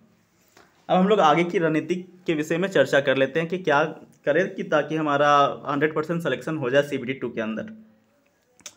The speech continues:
तो फ्रेंड्स अभी तक आप जो भी मैथ का, जैसे कि आपको पता है कि सिलेबस इसका क्या रहने वाला है,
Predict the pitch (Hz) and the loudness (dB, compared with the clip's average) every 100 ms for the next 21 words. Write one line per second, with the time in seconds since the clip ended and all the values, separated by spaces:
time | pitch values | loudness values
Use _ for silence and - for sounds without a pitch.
0 | _ _ _ _ _ _ _ _ 196 190 | _ _ _ _ _ _ _ _ -2 2
1 | 226 220 208 175 208 202 190 185 185 185 | 2 4 4 6 4 2 4 4 4 -2
2 | 139 160 208 196 165 170 - 175 151 135 | 0 0 0 0 2 0 2 0 2 2
3 | 151 180 175 165 170 170 156 165 170 170 | 2 0 0 0 -2 -6 0 0 0 -4
4 | 147 143 156 160 - 156 147 143 143 147 | -2 0 -2 -4 -6 -4 0 0 0 0
5 | 143 135 139 | 0 0 0